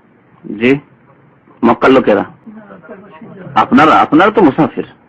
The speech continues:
আপনাদের তো দুটি কারণ রয়েছে এখানে, আপনাদের দুটি কারণ রয়েছে যে আপনি হে-, হারামে গিয়ে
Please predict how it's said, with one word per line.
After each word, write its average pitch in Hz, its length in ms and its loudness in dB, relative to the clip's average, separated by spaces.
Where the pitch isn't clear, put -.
আপনাদের 165 380 0
তো 190 60 -10
দুটি 202 260 0
কারণ 165 280 2
রয়েছে 117 260 0
এখানে, 95 260 -2
আপনাদের 147 400 0
দুটি 175 240 -2
কারণ 113 280 0
রয়েছে 101 280 -2
যে 104 100 0
আপনি 123 220 0
হে-, 104 520 0
হারামে 117 360 2
গিয়ে 113 360 2